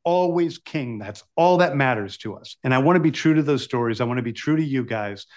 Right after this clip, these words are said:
and really give you something different than you've ever seen before. Anyway, thank you,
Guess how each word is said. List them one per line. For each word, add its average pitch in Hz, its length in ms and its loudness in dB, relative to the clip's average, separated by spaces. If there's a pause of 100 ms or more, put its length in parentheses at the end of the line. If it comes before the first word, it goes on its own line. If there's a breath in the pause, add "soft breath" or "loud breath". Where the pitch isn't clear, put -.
(260 soft breath)
and 131 240 2
really 180 240 4
give 135 240 0
you 131 120 0
something 110 500 -4
different 117 380 -4
than 110 160 -4
you've 107 120 -6
ever 104 200 -6
seen 104 300 -6
before. 101 480 -8 (100)
Anyway, 151 300 4
thank 202 360 0
you, 214 420 2